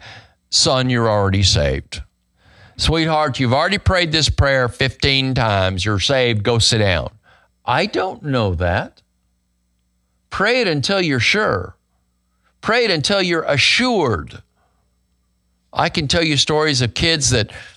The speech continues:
they were baptized when they were children. They prayed the prayer when they were children. They were unsure as teenagers.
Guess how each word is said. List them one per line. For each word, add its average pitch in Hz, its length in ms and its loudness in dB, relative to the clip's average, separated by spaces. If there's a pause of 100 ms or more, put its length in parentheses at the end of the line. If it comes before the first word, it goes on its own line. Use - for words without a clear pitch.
(180)
they 131 160 0
were 151 100 0
baptized 139 680 0
when 131 120 0
they 120 100 2
were 107 140 2
children. 98 520 0
They 117 140 2
prayed 135 320 0
the 120 80 -2
prayer 165 300 0
when 135 100 -2
they 117 100 0
were 104 120 0
children. 101 420 -2
They 120 120 2
were 117 140 0
unsure 135 540 -2
as 123 140 0
teenagers. 117 580 -2